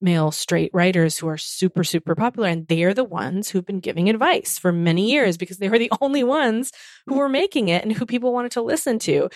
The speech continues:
And what you hear a lot is, "Oh, you gotta write every day. You have to really commit to it, you know, quit your day job." And, like,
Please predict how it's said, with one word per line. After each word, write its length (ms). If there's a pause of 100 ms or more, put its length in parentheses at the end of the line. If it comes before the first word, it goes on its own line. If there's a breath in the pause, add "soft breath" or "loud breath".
(400 loud breath)
And 140
what 120
you 100
hear 120
a 80
lot 180
is, 160
"Oh, 100
you 120
gotta 160
write 260
every 220
day. 540 (460 loud breath)
You 100
have 100
to 100
really 180
commit 340
to 220
it, 160
you 80
know, 120
quit 220
your 60
day 200
job." 280
And, 160
like, 160